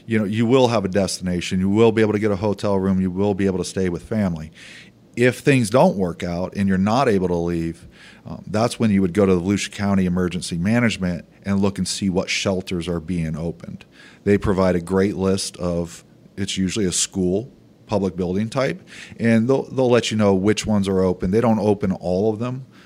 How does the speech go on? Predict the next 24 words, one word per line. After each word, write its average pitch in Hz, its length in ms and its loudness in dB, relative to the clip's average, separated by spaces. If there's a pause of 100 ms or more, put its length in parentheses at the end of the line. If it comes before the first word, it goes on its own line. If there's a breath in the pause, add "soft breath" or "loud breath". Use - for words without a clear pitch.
(180 loud breath)
but 101 120 0
they'll 113 140 6
provide 98 360 2
a 90 40 0
list 90 460 -2
of 85 420 -8
which 101 220 0
shelters 95 500 -2
are 90 120 -2
open, 90 380 -4 (360 soft breath)
which 101 220 2
shelter 98 440 -2
is 85 120 -6
a 85 60 -6
special 92 440 -6
needs 92 340 -2
shelter, 95 580 -4 (420 loud breath)
and 87 280 -4
how 98 240 -2
to 87 80 -2
get 82 300 -6
to 85 80 -12
those 82 180 -6
shelters. - 640 -14